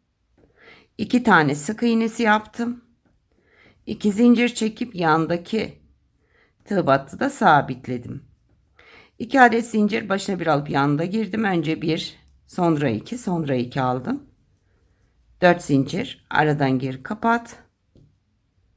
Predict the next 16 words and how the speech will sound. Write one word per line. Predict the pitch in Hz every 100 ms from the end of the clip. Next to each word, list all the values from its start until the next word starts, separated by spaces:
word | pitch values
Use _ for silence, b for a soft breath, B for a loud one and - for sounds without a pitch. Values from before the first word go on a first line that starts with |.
| _ _ _ _ _ _ _ _ _ -
Bir, | 180 185 208 - _ _ _ _ _ _ _
iki | - - 165
sık | 226 226
iğnesi, | 240 233 233 254 269 - _ _ _ _ -
iki | - 180
zincir | 143 147 143 170 - - _ _ _ _ _ _ _ -
yanda | 185 175 185
sabitleyelim. | 233 208 165 120 123 - 110 90 - - _ _ b b b -
Tekrar | 285 294 202
iki | 139 180 202
zincir | 170 156 160 247
başına | 208 202 190
bir | 160
alıp | 139 147
yanda | 156 143 151 175
giriyorum. | 196 220 214 208 233